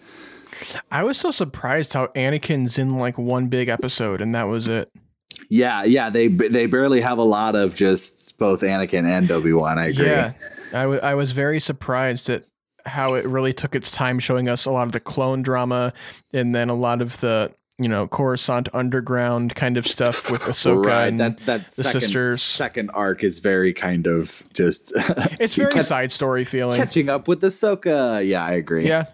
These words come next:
Speaker 1: um, but overall, I think it is, to me, the most entertaining season, mostly 'cause it's the shortest, so it has a lot to do in a short amount of time.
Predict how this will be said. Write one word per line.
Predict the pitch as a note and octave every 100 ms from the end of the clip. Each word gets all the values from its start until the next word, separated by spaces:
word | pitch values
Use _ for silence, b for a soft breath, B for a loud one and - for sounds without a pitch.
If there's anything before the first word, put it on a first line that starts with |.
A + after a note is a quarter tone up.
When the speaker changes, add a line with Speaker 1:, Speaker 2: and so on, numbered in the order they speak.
| _ -
Speaker 1:
um, | C#3 B2+ A#2 A2+ - _ _ _ _ _ _ _ - - D#3
but | D#3+ E3+
overall, | G#3+ G#3 C3+ B2
I | B2 B2
think | - C3+ B2 - - _ - _ _ _
it | D3
is, | D3+ C#3+ - - - _ -
to | - D3+
me, | D3+ C#3+ C#3
the | B2+
most | A#2+ A#2 -
entertaining | B2 A#2 - - F2+ A2 B2
season, | B2+ C3 D3 C#3+ D3+ _ b b b b B2+
mostly | C3 C#3+
'cause | C#3 C3+
it's | A#2+ -
the | A#2+
shortest, | - A2 B2 D3 -
so | - C3
it | A2
has | B2+ B2
a |
lot | A#2 A2 -
to |
do | A2+ G#2+ G#2+
in |
a | G#2+
short | A#2 A2
amount | A2
of | G2
time. | - G2+ G#2+ B2+